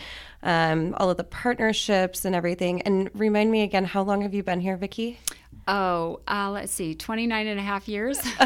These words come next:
Speaker 2: <laughs> I started when I was twenty-six.
Speaker 1: Oh my gosh.
Speaker 2: I know.
Speaker 1: That is
Speaker 2: Yeah.
Speaker 1: incredible. So
Speaker 2: Mm-hmm.
Speaker 1: out of all of those years, what would you say is, has been your proudest moment working here?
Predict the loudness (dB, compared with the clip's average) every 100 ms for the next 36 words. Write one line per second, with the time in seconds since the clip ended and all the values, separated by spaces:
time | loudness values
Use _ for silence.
0 | 2 -8 -10 -10 -14 -18 -10 -2 2 4
1 | 6 4 4 2 0 -4 -8 -4 -2 -4
2 | -6 -6 -8 -8 -14 -10 -2 0 0 -2
3 | -2 -4 -6 -4 -2 -2 -4 -6 -6 -6
4 | -6 -6 -6 -6 -4 -2 -4 -6 -6 -8
5 | -8 -6 -6 -4 -2 -2 -2 -6 0 4
6 | 6 6 4 0 -6 -4 2 4 6 4
7 | 4 -4 -12 -2 0 2 0 2 0 0
8 | 2 6 6 4 -2 -4 -4 -4 -2 0
9 | 2 4 2 0 -4 -4 -6 -10 -10 -6
10 | -4 -2 -2 -2 -4 -4 0 0 0 -4
11 | -4 -2 -2 -4 -6 -6 -6 -4 -4 -8